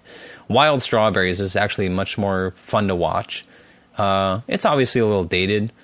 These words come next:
but, uh, it, just in terms of, <clears throat> of pure enjoyment, it's much more enjoyable to watch, uh, than The Seventh Seal.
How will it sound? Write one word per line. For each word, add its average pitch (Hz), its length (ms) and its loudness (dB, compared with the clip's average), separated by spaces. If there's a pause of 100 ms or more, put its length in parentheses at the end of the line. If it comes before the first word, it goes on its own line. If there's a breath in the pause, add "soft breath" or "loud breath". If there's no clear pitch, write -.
(420 loud breath)
but, 104 180 0
uh, 95 540 2 (300)
it, 113 100 -2
just 131 220 0
in 127 80 2
terms 120 200 0
of, 82 120 -4 (140)
<clears throat> - 180 -4
of 117 160 0
pure 127 200 2
enjoyment, 98 460 -2
it's - 140 -6
much 107 260 -4
more 95 120 -2
enjoyable 85 380 -2
to 82 60 -2
watch, - 420 -6 (1600 loud breath)
uh, 95 220 2
than 98 160 -2
The 92 80 -2
Seventh 92 300 -2
Seal. 87 320 -4